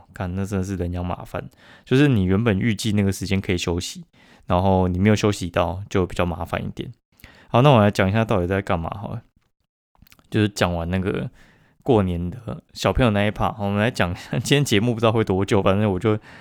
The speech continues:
尽量讲，<laughs> 也不会想要加长版，就是讲到我觉得很神，因为也很久没录音了，怕会有那个话痨，哎，就是，嗯，好，就是反正我就继续讲哈，我，我用倒叙好了，就是我用看照片的方式来讲。今天晚上的时候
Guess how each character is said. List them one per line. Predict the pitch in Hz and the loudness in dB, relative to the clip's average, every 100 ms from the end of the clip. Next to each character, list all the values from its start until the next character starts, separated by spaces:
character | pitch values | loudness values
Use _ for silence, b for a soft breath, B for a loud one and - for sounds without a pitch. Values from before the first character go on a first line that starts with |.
| B B B | B B B
尽 | - | 0
量 | 110 92 | 2 2
讲， | 90 - - - | -2 -6 -10 -2
<laughs> | 127 110 | 0 2
也 | 92 | 2
不 | 107 | 4
会 | 123 | 6
想 | 101 | 6
要 | 110 | 8
加 | 123 | 8
长 | 123 101 | 6 4
版， | 107 87 | 0 0
就 | 104 | 0
是 | 113 113 b b b | -4 -4 b b b
讲 | - 98 | -2 2
到 | 117 | 4
我 | 104 | 4
觉 | 101 101 | 2 -2
得 | |
很 | 104 90 | -2 -4
神， | - 92 92 | -4 -4 -2
因 | 135 | -2
为 | 139 | -2
也 | 90 | -2
很 | 92 | -4
久 | 95 95 | -4 -4
没 | 85 90 | -4 -4
录 | 95 90 | -2 -2
音 | 87 | -4
了， | 90 - b b b b b _ - | -6 -10 b b b b b _ -2
怕 | 143 | 2
会 | 123 113 | 4 2
有 | 87 | 0
那 | 110 | -2
个 | 101 | -2
话 | - 113 87 - | 0 0 0 -4
痨， | - - - | -12 -16 -14
哎， | - 139 | -14 -10
就 | 110 | -8
是， | 104 104 104 b b b b b _ _ _ _ - | -6 -4 -6 b b b b b _ _ _ _ -6
嗯， | 95 90 90 90 87 90 - _ _ _ _ - | -4 -2 -4 -6 -8 -10 -16 _ _ _ _ -10
好， | 104 - | -8 -8
就 | 110 | -6
是 | 101 101 | -4 0
反 | 98 143 | 4 4
正 | |
我 | 131 | 4
就 | 120 | 0
继 | 127 | 0
续 | 135 | -2
讲 | 127 101 | -2 -2
哈， | 104 - B B | -4 -6 B B
我， | 110 113 - | -2 -2 -4
我 | - 117 | -2 4
用 | 120 170 | 6 6
倒 | 185 135 | 8 6
叙 | 117 131 | 6 2
好 | 98 87 | 0 0
了， | 90 | -2
就 | 107 | -4
是 | |
我 | 117 92 | -4 -4
用 | 104 | -4
看 | 117 101 | -4 -2
照 | 104 | -2
片 | 101 | -2
的 | 92 | -4
方 | 92 | -4
式 | 95 | -6
来 | 87 | -8
讲。 | - 113 | -8 -8
今 | 135 | -4
天 | 143 | -2
晚 | 92 | -4
上 | 92 104 | -2 -4
的 | 101 | -2
时 | |
候 | 101 95 | -4 -4